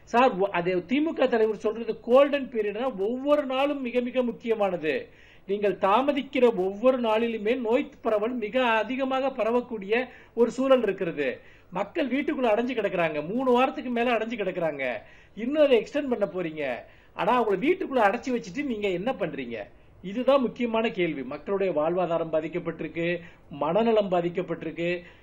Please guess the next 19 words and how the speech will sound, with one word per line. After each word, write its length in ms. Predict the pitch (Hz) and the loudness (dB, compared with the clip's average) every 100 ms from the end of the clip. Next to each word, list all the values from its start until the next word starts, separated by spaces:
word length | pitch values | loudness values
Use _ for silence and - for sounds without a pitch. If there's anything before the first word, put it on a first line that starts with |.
| - | -10
இவ்வளவை 600 | 170 170 196 254 262 330 | -6 0 4 6 4 2
மக்கள் 400 | 240 202 - 254 | 0 0 0 0
ஏன் 300 | 196 233 233 | 2 2 4
ஏத்துக்கிறாங்கன்னா, 960 | 196 208 240 190 165 147 139 139 147 156 - - - | 0 -2 -4 -2 -2 -4 -6 -6 -6 -8 -14 -20 -10
இந்த 140 | 151 | -4
அரசு 400 | 143 170 202 202 | -2 -2 -4 -4
ஏதாவது 540 | 147 147 165 170 170 170 | 0 2 2 2 0 -2
செய்யும் 380 | 156 135 147 | -6 -6 -6
அப்படின்னு 340 | 135 117 123 120 | -8 -8 -10 -8
தான். 260 | 120 107 - - - - | -8 -8 -14 -20 -20 -6
ஆனா 440 | 139 165 196 220 - - | -2 2 0 -2 -8 -14
மூணு 280 | 175 220 262 | -4 2 6
வாரத்துக்கு 440 | 233 240 269 311 254 | 8 6 2 -2 -2
அப்புறமும் 360 | - 240 240 | -2 -2 -2
நீங்க 200 | 247 220 | -4 -2
இன்னும் 300 | 190 180 208 | -2 -2 -4
எங்களுக்கு 320 | 202 180 165 | -2 -2 -4
கிட்ஸ் 340 | 156 165 165 202 | -6 -8 -6 0
வரலன்னு 380 | 175 151 151 | 0 0 -2